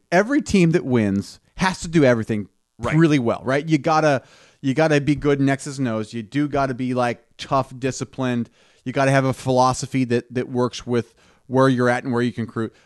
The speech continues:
Speaker 1: But then you also gotta get player. Like,
Speaker 2: Right.
Speaker 1: all those things
Speaker 2: Gotta
Speaker 1: have
Speaker 2: do
Speaker 1: to
Speaker 2: all that.
Speaker 1: happen. I mean, dude, it's hard to win in today's athletics. Um,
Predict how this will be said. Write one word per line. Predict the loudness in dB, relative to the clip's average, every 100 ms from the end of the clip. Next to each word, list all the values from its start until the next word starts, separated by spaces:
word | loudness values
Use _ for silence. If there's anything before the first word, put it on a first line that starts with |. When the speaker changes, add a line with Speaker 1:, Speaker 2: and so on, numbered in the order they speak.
| -6
Speaker 1:
But | 0
then | 2
you | 2 2
also | 0 -2
gotta | -4 -4
get | -6 -6
player. | -8 -4
Like, | -6 -4
Speaker 2:
Right. | -8 -10 _
Speaker 1:
all | 4 6 6
those | 4 2 -2
things | -4 -4
Speaker 2:
Gotta | -2
Speaker 1:
have | -2
Speaker 2:
do | -2
Speaker 1:
to | -2
Speaker 2:
all |
that. | 0
Speaker 1:
happen. | -2 -2 -6 -8 _
I | 0
mean, | 0 0 -4
dude, | -4 -2
it's | -2
hard | -4 -8 0 2 2 -2
to | -6
win | -2 0 2 2 0 -4 _ _ _ -4
in | -2
today's | -2 -2 -2 -2 -4
athletics. | -6 -4 -4 -2 -6 -14 _ _ _ _ 0
Um, | 2 2 -2